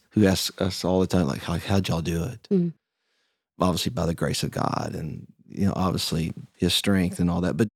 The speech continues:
Speaker 1: I think just being able to be really honest with your kids, and you just mentioned that. Like, I remember we, I had a really tough time with Ryan, our oldest. You know, he
Speaker 2: Mm.
Speaker 1: would really go off and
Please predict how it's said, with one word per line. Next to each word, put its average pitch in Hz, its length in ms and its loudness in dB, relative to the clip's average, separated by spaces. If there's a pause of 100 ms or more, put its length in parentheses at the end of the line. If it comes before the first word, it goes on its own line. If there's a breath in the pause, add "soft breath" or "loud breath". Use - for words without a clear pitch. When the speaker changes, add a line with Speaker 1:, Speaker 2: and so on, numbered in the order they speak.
Speaker 1:
I 117 80 4
think 139 260 4
just 113 320 4
being 104 200 6
able 98 220 6
to 92 100 0
be 95 200 4
really 92 320 2
honest 85 300 0
with 101 140 -4
your 101 80 2
kids, 104 380 2
and 104 80 0
you 104 120 0
just - 260 -4
mentioned 98 300 0
that. - 100 0
Like, 90 220 0
I - 20 8
remember 113 300 6
we, 107 220 6
I 107 80 4
had 104 120 8
a 90 80 4
really 98 340 6
tough 92 200 2
time 92 180 4
with - 160 -2
Ryan, 82 300 -2
our - 140 -2
oldest. - 420 -6
You 90 80 2
know, 104 60 2
he 101 180 4
Speaker 2:
Mm. 95 60 4
Speaker 1:
would 92 160 0
really 90 320 2
go 87 200 0
off 87 280 -2
and 85 340 -2